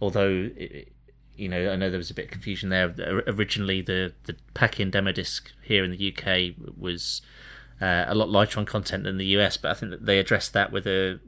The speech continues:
with a kind of digital version of a lot of those demos on, on day one, uh, so that didn't end up being too much of an issue. And of course, it's, it's, it's a triviality to get onto the U S store anyway if, f-, for the rest of that stuff.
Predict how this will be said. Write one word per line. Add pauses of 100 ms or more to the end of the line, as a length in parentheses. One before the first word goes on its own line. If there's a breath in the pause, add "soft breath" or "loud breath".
(140)
with
a
kind
of
digital (200)
version
of
a
lot
of
those
demos
on,
on
day
one, (500 loud breath)
uh,
so
that
didn't
end
up
being
too
much
of
an
issue.
And
of
course,
it's,
it's, (140)
it's
a
triviality
to
get
onto
the
U
S
store
anyway
if,
f-,
for
the
rest
of
that
stuff.